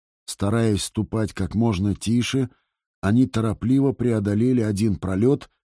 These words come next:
и добрались до следующего. «Надо идти напрямик», заявил Тёрнер, и Элвуд сразу понял, что тот имеет в виду.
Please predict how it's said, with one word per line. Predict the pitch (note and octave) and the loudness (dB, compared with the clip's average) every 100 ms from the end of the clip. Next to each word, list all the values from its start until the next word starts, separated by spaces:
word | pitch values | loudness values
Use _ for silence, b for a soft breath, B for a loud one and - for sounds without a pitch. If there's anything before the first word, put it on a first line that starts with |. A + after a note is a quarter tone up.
| _ - | _ -4
и | A#2 | 0
добрались | A2 G2+ G#2 G2+ E2+ | 0 0 0 0 0
до | G2 | -2
следующего. | F#2 G#2 F#2+ D#2 C#2 - D2 C#2+ - _ _ _ _ _ _ _ _ _ _ _ - | -2 -2 -2 -2 -4 -6 -6 -6 -8 _ _ _ _ _ _ _ _ _ _ _ -4
«Надо | F#2 G2 F2+ F#2+ | 0 2 2 0
идти | E2+ - G#2 | -2 -2 0
напрямик», | G2+ F2 G#2+ A#2 G2+ - - _ _ _ _ - | 0 -2 0 0 0 -4 -20 _ _ _ _ -8
заявил | D2+ F#2+ F#2 F#2+ | -2 0 0 0
Тёрнер, | - A2 A#2+ B2 A2+ - _ _ _ _ - | -2 -2 0 0 -2 -6 _ _ _ _ 0
и | G#2+ | 2
Элвуд | C#3 C#3 C3 | 4 2 0
сразу | - A#2 B2+ G2+ G2 | -2 0 0 0 -2
понял, | - C#3+ C#3+ C#3 | 0 2 4 2
что | A2+ - - B2+ | 0 -4 0 0
тот | B2+ B2 A#2+ | 0 -2 0
имеет | A#2 A#2+ G#2+ F2+ | 2 2 0 -4
в | |
виду. | G2+ A#2 G#2 D2 | -4 -2 -2 -4